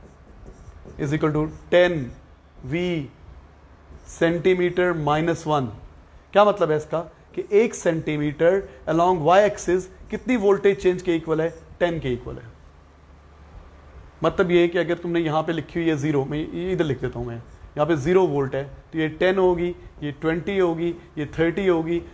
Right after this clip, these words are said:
ये फ़ोर्टी होगी, ये माइनस टेन होगी, ये माइनस ट्वेंटी होगी, ये माइनस थर्टी होगी। वाई गेन, the scale of Y axis, कि एक डब्बा Y axis के along कितनी वोल्टेज चेंज के इक्वल है, ये कौन बताता है? The scale of Y axis,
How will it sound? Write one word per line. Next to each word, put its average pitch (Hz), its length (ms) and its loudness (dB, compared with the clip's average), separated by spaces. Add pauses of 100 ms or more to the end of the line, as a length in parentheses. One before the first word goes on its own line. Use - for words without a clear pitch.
(120)
ये 151 80 -4
फ़ोर्टी 180 400 -2
होगी, 165 320 2 (260)
ये 160 60 -2
माइनस 165 500 2
टेन 185 180 2
होगी, 160 280 0 (200)
ये 147 120 -4
माइनस 170 360 0
ट्वेंटी 190 300 0
होगी, 165 320 0 (220)
ये 165 80 0
माइनस 175 440 4
थर्टी 139 220 0
होगी। 120 240 -8 (920)
वाई 180 300 8
गेन, 147 320 0 (400)
the 156 100 -4
scale 196 340 4
of 156 80 2
Y 180 200 8
axis, 143 420 -8 (560)
कि 190 80 -2 (120)
एक 185 160 2
डब्बा 175 280 6
Y 175 240 6
axis 226 280 -2
के 196 140 -2
along 180 240 0
कितनी 233 240 -2
वोल्टेज 190 360 2
चेंज 170 260 0
के 151 140 -2
इक्वल 131 280 -8
है, 113 100 -12 (360)
ये 151 80 -4
कौन 202 200 2
बताता 202 320 4
है? 240 140 -2 (160)
The 160 120 -8
scale 190 260 2
of 170 120 2
Y 151 160 2
axis, 127 340 -10